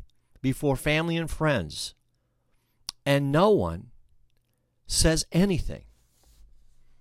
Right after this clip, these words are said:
Let me continue. And so that's the purpose of this, is to encourage you to know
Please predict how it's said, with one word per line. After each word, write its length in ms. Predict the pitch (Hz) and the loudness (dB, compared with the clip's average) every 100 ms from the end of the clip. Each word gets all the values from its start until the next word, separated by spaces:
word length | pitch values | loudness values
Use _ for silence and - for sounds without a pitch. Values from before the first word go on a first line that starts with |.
| _ _ _ _ _ _ _ _ _ _ _ _ _ _ _ _ _ _ _ _ _ _ | _ _ _ _ _ _ _ _ _ _ _ _ _ _ _ _ _ _ _ _ _ _
Let 200 | 123 175 | 0 0
me 120 | 196 202 | 0 -4
continue. 580 | 185 165 185 180 104 71 _ - _ _ _ _ _ _ _ - | -6 -4 -2 -2 -4 -12 _ -20 _ _ _ _ _ _ _ -14
And 320 | 123 120 117 | -8 -8 -6
so 140 | - | -4
that's 180 | 123 - | -4 -4
the 60 | - | -4
purpose 400 | - 156 131 - | -4 -4 -4 -6
of 80 | 107 | -4
this, 280 | 110 - - _ _ _ _ _ - | -6 -8 -16 _ _ _ _ _ -16
is 160 | 131 - | -14 -10
to 160 | 131 | -6
encourage 580 | 131 - - 196 208 127 | -6 4 6 6 4 0
you 260 | 107 104 110 _ - _ _ _ _ _ _ _ - - _ - | -4 -4 -8 _ -20 _ _ _ _ _ _ _ -20 -20 _ -12
to 180 | - 151 | -8 -6
know 540 | 143 185 190 117 113 | 0 2 4 2 -2